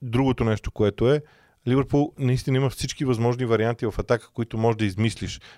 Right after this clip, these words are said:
Било по крилата, било в централния пеатъл, с фалшива деветка. Има всичко, което ни им трябва в атака. Защото до този момент, това, за което говорихме за Ливърпул, те са изключително силни, но ти знаеш как ще играят. Сега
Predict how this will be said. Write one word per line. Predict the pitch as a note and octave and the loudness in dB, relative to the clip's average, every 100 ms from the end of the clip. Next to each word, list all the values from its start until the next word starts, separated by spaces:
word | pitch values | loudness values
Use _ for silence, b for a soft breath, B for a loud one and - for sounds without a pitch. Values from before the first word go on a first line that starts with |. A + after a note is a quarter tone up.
| B | B
Било | G2+ A2+ | 0 2
по | A#2+ | 0
крилата, | - A2+ A2+ A2+ F#2+ | -2 2 2 2 0
било | F#2+ A2 | 0 0
в | |
централния | - A2 A2+ A#2 A#2 | 0 -4 2 4 2
пеатъл, | A#2 A2+ G#2+ | 2 0 0
с | - | -2
фалшива | F#2+ - B2 | -4 0 0
деветка. | A#2 A#2 - - B B | 2 2 0 -4 B B
Има | C#3+ C#3 | 0 0
всичко, | - - - C#3 - B2+ | 0 -2 0 -2 -2 -4
което | - B2 A#2+ A#2 G#2 b b - | 2 2 2 -2 -6 b b -4
ни | A2+ | 0
им | G#2+ | 0
трябва | A#2 A#2 | 4 4
в | A2 | 4
атака. | G#2 G#2+ - | 2 0 0
Защото | F2+ - B2+ A2 | -2 -2 -2 -2
до | G2 | 0
този | C#3 D#3+ | 0 2
момент, | D3+ A2 C#3+ - B B - | 2 2 0 -4 B B -2
това, | A#2+ | 0
за | A#2 | 2
което | - A#2+ G#2+ | 0 -2 -2
говорихме | G#2 A2+ G#2 G#2 | 2 2 2 -2
за | G2+ | 2
Ливърпул, | G#2 G2+ - F2+ | 2 0 -4 -4
те | B2 | -2
са | - | -2
изключително | G2+ - F2+ C3 C#3 D3 C#3+ | -6 -8 -8 -4 0 0 0
силни, | - D3+ D#3+ D#3 B B - | 0 2 2 -2 B B -6
но | G#2+ | -4
ти | B2 | -2
знаеш | G#2+ A2+ A#2 - | 0 2 2 2
как | G#2+ | -2
ще | - G2+ | 0 -2
играят. | F#2 F#2 E2+ B B | 2 2 2 B B
Сега | - A2 G2 B2 | -6 -2 2 2